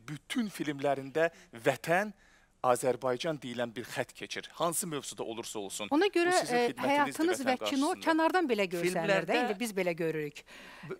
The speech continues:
Speaker 3: üzr
Speaker 2: Fərqi
Speaker 3: istəyirəm.
Speaker 2: bilənmir.
Speaker 3: Bəlkə filmlərimdə, e,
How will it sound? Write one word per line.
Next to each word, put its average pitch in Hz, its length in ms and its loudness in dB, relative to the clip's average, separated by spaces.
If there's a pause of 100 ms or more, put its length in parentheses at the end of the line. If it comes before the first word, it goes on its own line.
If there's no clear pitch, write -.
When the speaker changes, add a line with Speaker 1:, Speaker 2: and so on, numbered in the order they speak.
(120)
Speaker 3:
üzr 156 160 2
Speaker 2:
Fərqi 214 160 4
Speaker 3:
istəyirəm. 180 260 2
Speaker 2:
bilənmir. 175 260 -8 (260)
Speaker 3:
Bəlkə 196 320 2 (100)
filmlərimdə, 185 1040 0 (800)
e, 151 120 4